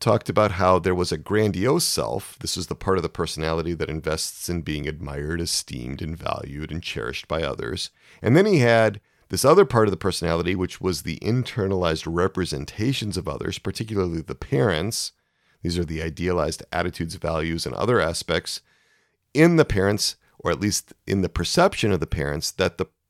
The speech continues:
that the person would like to internalize and hold on to. And then there was the self, the core of the person, the, quote, "authentic,"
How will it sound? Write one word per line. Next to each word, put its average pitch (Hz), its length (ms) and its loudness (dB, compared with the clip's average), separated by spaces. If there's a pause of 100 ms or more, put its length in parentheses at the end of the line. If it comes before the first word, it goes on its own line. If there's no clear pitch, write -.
(120)
that 98 160 0
the 90 80 -8
person 107 340 0
would 101 160 -2
like 85 220 0
to - 220 -6
internalize 85 880 -2
and 76 80 -6
hold 71 200 -4
on 107 220 0
to. - 380 -8 (640)
And 104 160 0
then 147 200 8
there 139 120 6
was 107 300 2
the 85 140 -6
self, - 500 0
the - 80 -12
core 101 460 2
of 80 100 0
the 82 80 -2
person, 50 640 -8 (360)
the, 90 260 -2
quote, 95 560 2 (180)
"authentic," - 1080 2